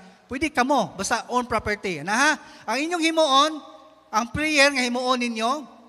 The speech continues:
house deliverance, una, sa Blue Book, Prayer of Authority, page thirteen. Number two, binding prayer, page eighteen to nineteen.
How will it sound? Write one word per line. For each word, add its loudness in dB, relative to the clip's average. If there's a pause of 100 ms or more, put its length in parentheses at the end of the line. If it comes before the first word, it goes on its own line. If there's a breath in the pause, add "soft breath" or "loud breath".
(3000)
house 6
deliverance, 0
una, 2
sa -6
Blue -4
Book, 0
Prayer 2
of -2
Authority, -4
page -4
thirteen. -2 (640 loud breath)
Number 2
two, 0
binding 0
prayer, 2
page -2
eighteen -4
to -8
nineteen. -6